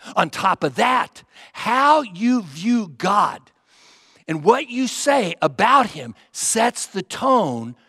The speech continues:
for your prayer. You see, a lot of people think of God as a loan officer, and they beg him. Some people think of God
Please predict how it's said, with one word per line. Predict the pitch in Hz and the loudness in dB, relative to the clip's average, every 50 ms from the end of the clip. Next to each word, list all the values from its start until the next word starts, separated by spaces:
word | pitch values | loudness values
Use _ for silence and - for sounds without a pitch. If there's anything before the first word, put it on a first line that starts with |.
| _ _ _ | _ _ _
for | _ _ - 123 | _ _ -14 -14
your | 117 113 123 139 139 | -12 -10 -10 -10 -10
prayer. | - - - 170 156 151 151 147 135 120 98 - _ _ _ _ _ _ _ _ _ _ _ _ _ _ _ _ _ _ _ _ _ _ _ - - - | -10 -12 -8 -6 -6 -6 -6 -8 -10 -12 -16 -20 _ _ _ _ _ _ _ _ _ _ _ _ _ _ _ _ _ _ _ _ _ _ _ -20 -10 -6
You | 175 | -4
see, | 175 - 233 214 | -2 -2 0 0
a | 190 190 | 0 2
lot | 180 226 233 262 269 294 | 2 4 4 4 4 4
of | 294 - | 2 2
people | - - 233 214 170 - - 165 151 147 135 - - - - _ | 0 -2 -2 -4 -4 0 2 2 2 2 0 -6 -14 -20 -20 _
think | _ - 208 208 202 - 180 | _ -4 -4 -4 -2 -4 -8
of | 156 123 110 | -10 -10 -2
God | - 165 170 165 131 123 120 - - _ - | 2 4 4 4 4 0 -4 -8 -12 _ -8
as | - 131 113 | -8 -8 -8
a | 135 131 | -10 -8
loan | 127 143 151 147 147 | -6 -4 -4 -2 -2
officer, | 135 120 113 - - 117 104 - - 110 90 87 - _ _ _ _ _ _ _ _ _ _ _ _ _ _ _ | -4 -6 -6 -8 -12 -16 -16 -14 -16 -16 -18 -20 -20 _ _ _ _ _ _ _ _ _ _ _ _ _ _ _
and | 175 170 160 | -4 -2 0
they | 151 151 | -2 -2
beg | 123 117 - 170 165 165 - | 0 2 4 4 4 2 0
him. | 170 - 123 120 - _ _ _ _ _ _ _ _ _ _ _ _ _ _ _ _ _ - 233 - | -4 -8 -10 -12 -16 _ _ _ _ _ _ _ _ _ _ _ _ _ _ _ _ _ -20 -10 -6
Some | - - 254 269 285 - | 0 4 4 4 4 2
people | - 240 226 - 190 165 | 0 -2 0 -2 -4 -4
think | - 190 175 165 - | -2 -4 -2 -2 -4
of | 147 120 | -4 2
God | - 151 143 143 131 | 4 4 4 4 2